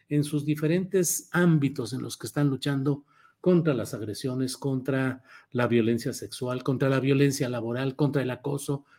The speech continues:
contra tantas cosas. Entonces, ese partido español que, eh, presidió Pablo Iglesias, eh, ahora se llama Unidas Podemos. Y aquí en México, una formación de derecha, de derecha, empresarial,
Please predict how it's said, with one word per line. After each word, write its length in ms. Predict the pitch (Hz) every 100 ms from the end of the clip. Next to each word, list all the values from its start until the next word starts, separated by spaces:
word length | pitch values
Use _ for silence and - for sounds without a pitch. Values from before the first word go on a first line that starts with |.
| _
contra 360 | 147 127 139 143
tantas 360 | 160 147 113
cosas. 380 | - 104 - -
Entonces, 600 | 127 165 165 165 160 - - - -
ese 260 | 160 160
partido 520 | 165 139 120 156 156 139
español 720 | - - 113 135 180 196 190
que, 600 | 143 131 123 117 110 110 _ - _
eh, 120 | 123
presidió 560 | 117 127 120 123 131 131
Pablo 260 | 135 127 127
Iglesias, 680 | 135 175 170 180 175 - - - _ -
eh, 320 | 131 123 123 -
ahora 320 | - 175 175
se 140 | 139
llama 520 | 123 147 165 160 - _ _ _ -
Unidas 880 | 160 170 202 233 233 - - _ _
Podemos. 560 | 127 107 170 160 - _ - -
Y 100 | 202
aquí 220 | 196 233
en 120 | 226 220
México, 680 | 220 214 202 - 220 - -
una 240 | 170 180
formación 640 | 131 127 143 131 151 151 151
de 120 | 156
derecha, 560 | 165 175 175 170 165
de 180 | 165 -
derecha, 500 | - - 160 156 156
empresarial, 840 | 135 - - - - 156 170 165